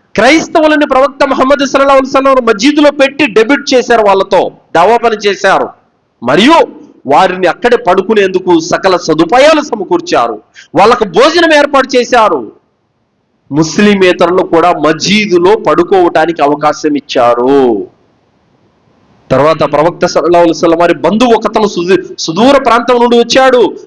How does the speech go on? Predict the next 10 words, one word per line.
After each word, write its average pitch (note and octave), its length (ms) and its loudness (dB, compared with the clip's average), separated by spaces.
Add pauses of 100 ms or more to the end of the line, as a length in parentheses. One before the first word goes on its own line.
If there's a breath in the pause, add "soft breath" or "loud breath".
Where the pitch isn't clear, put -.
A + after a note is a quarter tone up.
అతను G#3+ 260 -2
కూడా A#3+ 180 2
ముస్లిమేతరుడే. C4 680 0
అతను G#3 280 -2
కూడా G3+ 180 -2
మస్జిద్లో F3 420 -2
తీసుకొని E3 400 -4
వచ్చి D3+ 180 -8
సఫర్యలు C#3+ 500 0 (100)
చేశారు. - 540 -4